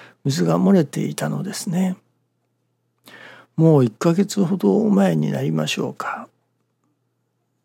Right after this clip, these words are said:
蛇口の調子が良くないので、そのアパートの、まあ、管理の方ですか、が修理にして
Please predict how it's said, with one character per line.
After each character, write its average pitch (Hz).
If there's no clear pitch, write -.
蛇 156
口 131
の 123
調 139
子 135
が 226
良 233
く 160
な 147
い 139
の 127
で、 143
そ -
の 131
ア 135
パ 147
ー 135
ト 127
の、 -
ま 196
あ、 170
管 135
理 120
の 120
方 -
で -
す -
か、 -
が 135
修 185
理 131
に 123
し -
て -